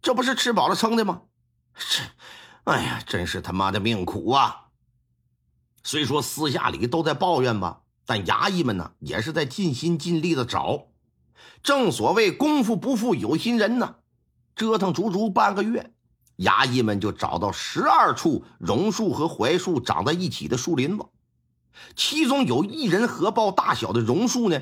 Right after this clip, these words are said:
有四个地方。话说这么一天早上，知县马如龙啊，带着副县长和一众衙役，打扮成砍柴樵夫的模样，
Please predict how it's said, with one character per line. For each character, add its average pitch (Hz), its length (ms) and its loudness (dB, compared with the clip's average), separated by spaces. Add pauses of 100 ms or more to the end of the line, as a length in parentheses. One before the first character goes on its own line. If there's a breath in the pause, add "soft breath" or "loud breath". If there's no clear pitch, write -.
(100)
有 101 160 -4
四 262 280 -2
个 107 100 -4
地 90 160 -8
方。 73 140 -18 (1300)
话 135 260 4
说 143 160 2
这 147 100 2
么 139 100 0
一 135 100 -4
天 135 200 0
早 82 300 -2
上， - 260 -4 (920)
知 131 260 -2
县 127 360 -2 (440)
马 101 280 2
如 120 240 0
龙 135 300 0 (400)
啊， 151 220 4
带 151 240 2
着 131 80 0
副 156 180 -2
县 127 200 0
长 85 220 -2
和 123 80 0
一 123 220 0
众 139 220 0
衙 139 260 0
役， 175 120 -4 (720)
打 95 320 0
扮 196 300 2
成 160 520 0
砍 - 380 -2
柴 175 240 2
樵 196 360 0
夫 214 240 -4
的 170 100 2
模 143 240 2
样， 185 240 0